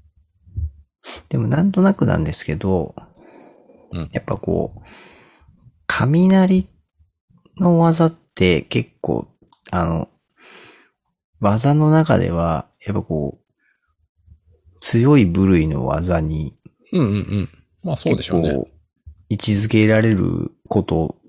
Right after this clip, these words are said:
Speaker 1: 少年漫画の中で多くないですかね？
Speaker 2: いや、多いと思いますよ。強いし、なんかこう、特別感あるしね。
Speaker 1: なんか電気系って。
Speaker 2: そうそう。まあ、電気だとまあまあいますけど、なんか雷を落とすとかになってくるとなんか、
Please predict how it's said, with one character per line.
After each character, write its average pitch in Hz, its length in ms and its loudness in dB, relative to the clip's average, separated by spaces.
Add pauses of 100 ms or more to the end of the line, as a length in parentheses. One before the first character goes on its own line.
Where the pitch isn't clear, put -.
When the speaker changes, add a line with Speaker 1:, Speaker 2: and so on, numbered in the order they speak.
(220)
Speaker 1:
少 95 300 0
年 95 180 2
漫 95 220 4
画 87 100 0
の 87 60 -2
中 82 200 -2
で 85 120 -2
多 90 200 -2
く - 120 -6
な 85 80 0
い - 40 0
で - 40 -2
す - 80 -2
か 151 80 4
ね？ 139 80 4
Speaker 2:
い - 20 4
や、 170 80 4
多 156 80 4
い 110 60 0
と - 80 -4
思 92 100 -2
い - 20 -4
ま - 60 -6
す - 80 -8
よ。 135 60 -8
強 139 400 2
い 101 80 4
し、 - 180 -4
な 87 120 -4
ん 82 60 -6
か - 100 -16
こ 82 100 -4
う、 78 60 -6
特 90 220 -2
別 95 220 0
感 78 240 -6
あ 80 80 -2
る 76 100 -4
し - 200 -4
ね。 76 180 -10 (280)
Speaker 1:
な - 100 -4
ん - 20 -4
か 80 80 -4
電 95 340 2
気 - 200 -8
系 87 300 -2
っ - 40 -8 (220)
て。 - 280 -8 (200)
Speaker 2:
そ - 180 -4
う 95 60 -2
そ - 160 -6
う。 - 180 -6 (840)
ま 170 100 -2
あ、 - 20 2
電 370 440 0
気 - 300 2
だ 101 200 2
と 95 180 0
ま 113 240 4
あ 92 60 2
ま 92 240 4
あ 80 80 0
い 69 100 -8 (120)
ま 98 180 2
す - 140 -10
け 76 120 -2
ど、 82 200 -2
な 104 100 -2
ん - 20 -4
か - 220 -10
雷 277 560 4
を 104 100 6
落 92 120 0
と 110 60 4
す - 140 -4
と 98 80 -2
か 90 140 2
に 90 80 0
な 90 60 2
っ - 40 -14
て - 100 -2
く 95 120 0
る 87 80 -2
と 87 100 -4
な 95 120 2
ん 95 100 0
か、 - 260 -6